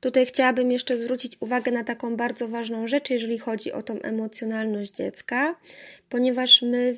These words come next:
widząc to, w jaki sposób dziecko wysoko wrażliwe odbiera świat, możemy sobie myśleć, że to jest przegięcie, że tego jest za dużo, że to dziecko po prostu nie ma się przejmować tym, co mówią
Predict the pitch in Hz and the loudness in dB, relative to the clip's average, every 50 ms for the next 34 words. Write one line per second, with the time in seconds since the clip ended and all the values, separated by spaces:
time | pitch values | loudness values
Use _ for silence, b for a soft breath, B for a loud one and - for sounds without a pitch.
0 | - - 254 220 - 240 240 240 233 - - - 226 226 226 226 226 220 214 226 | -4 -4 -4 -4 -4 -4 -4 -4 -6 -8 -10 -8 -6 -6 -6 -6 -6 -6 -4 -6
1 | 226 226 - 240 226 - - - 226 226 - 247 220 214 - 226 220 - - - | -6 -6 -6 -10 -10 -10 -8 -8 -8 -6 -6 -6 -4 -2 -2 -4 -4 -6 -8 -8
2 | 220 208 214 220 - - 214 - - 226 214 226 220 214 214 220 240 220 220 226 | -8 -6 -6 -6 -6 -8 -8 -8 -8 -8 -6 -4 -4 -4 -2 0 -2 0 -2 -4
3 | - - 202 226 - 226 214 202 214 214 - - - - 208 208 226 277 285 - | -6 -6 -6 -6 -4 -4 -4 -4 -4 -6 -8 -8 -6 -4 -4 -2 -2 -2 -4 -6
4 | - B B B B B B B B B B B - 240 240 247 233 247 254 262 | -10 B B B B B B B B B B B -4 -2 -2 0 0 2 2 2
5 | 262 247 - 254 220 240 233 240 240 233 240 - - - 226 220 220 - 214 214 | 2 0 -2 -2 -2 0 0 0 0 0 -2 -2 -4 -6 -6 -6 -6 -6 -6 -4
6 | 220 226 220 220 220 226 226 226 226 - _ _ _ _ - 226 220 214 208 208 | -2 -2 0 0 2 2 0 0 -2 -6 _ _ _ _ -8 -6 -4 -4 -4 -6
7 | 208 - - _ - 202 202 - - - 208 233 220 220 220 220 220 208 - - | -8 -12 -20 _ -14 -14 -12 -10 -4 -2 0 2 4 4 4 2 0 -2 -2 -4
8 | 214 208 208 202 - _ - 208 208 208 233 214 208 233 220 214 208 - - 214 | -2 -2 -4 -6 -8 _ -8 -8 -4 -4 -4 -2 -2 -2 -2 -2 -4 -8 -8 -6
9 | - 214 202 233 226 226 214 196 202 214 208 208 214 208 208 B B B B B | -6 -4 -2 -2 -2 -2 -2 -2 -2 -2 -2 -2 -2 -4 -8 B B B B B
10 | B B B B - 214 233 233 247 214 247 240 247 - - - 240 - 240 220 | B B B B -6 -4 0 0 2 4 2 2 2 -2 -8 -8 -6 -4 -4 -2
11 | - 240 240 233 - - 233 240 240 233 226 226 - 254 226 - - - 233 226 | 0 -2 -2 -2 -2 -4 -2 0 0 0 -2 -2 -4 -6 -6 -4 -4 -4 -2 -2
12 | 233 233 220 220 214 220 - - - 226 226 220 - 247 220 220 220 214 226 220 | 0 0 -2 -2 -6 -6 -8 -8 -4 -4 -4 -4 -4 -4 -4 -2 -2 -2 -2 -4